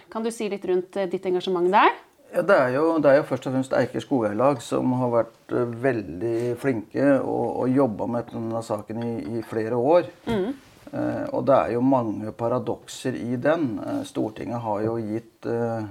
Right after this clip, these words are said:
Speaker 2: noe som vi kaller nin-ordningen, altså en måte å kartlegge på.
Speaker 1: Mm.
Speaker 2: Eh,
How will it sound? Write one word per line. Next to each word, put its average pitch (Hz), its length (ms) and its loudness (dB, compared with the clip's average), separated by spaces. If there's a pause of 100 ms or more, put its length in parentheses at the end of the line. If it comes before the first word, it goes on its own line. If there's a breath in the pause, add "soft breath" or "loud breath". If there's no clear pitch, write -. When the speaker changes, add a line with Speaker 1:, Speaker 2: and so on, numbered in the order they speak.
(180)
Speaker 2:
noe 117 180 -2
som 113 120 -8
vi 110 80 -6
kaller 117 220 -4
nin-ordningen, 110 840 -2
altså 113 200 -8
en 117 80 -6
måte 107 240 -4
å - 100 -8
kartlegge 98 460 -4
på. 160 300 -4 (200 loud breath)
Speaker 1:
Mm. 202 200 -6 (340 loud breath)
Speaker 2:
Eh, 117 300 -6